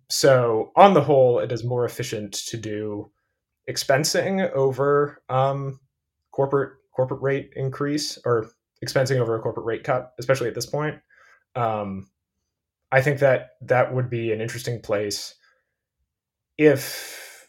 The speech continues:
at least maybe, you know, one Republican or, or a, or a moderate Democrat was in the room, uh, for this, this infrastructure thing. If it would be, it would be interesting to see if there was a, a compromise there for, for raising the corporate rate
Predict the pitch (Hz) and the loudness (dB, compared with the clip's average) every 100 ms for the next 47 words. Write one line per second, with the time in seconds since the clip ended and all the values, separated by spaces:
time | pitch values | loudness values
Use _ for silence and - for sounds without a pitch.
0 | - 127 135 127 - 131 123 117 110 104 | -8 -4 -2 -2 -4 -2 -2 -2 -6 -8
1 | - - 120 101 131 127 123 131 120 131 | -14 -8 -4 0 0 0 0 0 -2 -2
2 | 120 107 98 - 107 98 - - 107 107 | 0 0 -4 -2 -2 -2 -6 -8 -6 -4
3 | 113 113 107 113 104 123 101 104 - _ | -2 -2 -4 -6 -4 -4 -2 -6 -12 _
4 | _ _ _ 107 113 104 131 151 147 147 | _ _ _ -10 -8 -4 2 4 4 0
5 | 131 - _ _ - 113 110 107 - 117 | -6 -14 _ _ -8 -4 -2 -4 -4 -4
6 | 113 - 113 113 120 117 113 117 - 113 | -2 -4 -8 -8 -8 -8 -8 -8 -6 -10
7 | - 107 107 98 95 - _ _ _ 107 | -6 -4 -4 -8 -12 -18 _ _ _ -12
8 | 113 107 107 120 117 123 123 117 127 107 | -8 -8 -8 -8 -6 -4 -4 -2 -4 -4
9 | 104 120 113 110 - 101 98 98 95 95 | -6 -4 -6 -6 -6 -6 -6 -8 -8 -8
10 | - - 101 123 120 117 107 104 104 98 | -10 -10 -8 -6 -6 -6 -8 -8 -8 -6
11 | 98 95 98 92 98 101 107 104 101 101 | -8 -10 -10 -10 -10 -10 -10 -8 -8 -10
12 | 95 - 101 - 104 95 90 | -12 -10 -10 -10 -10 -10 -12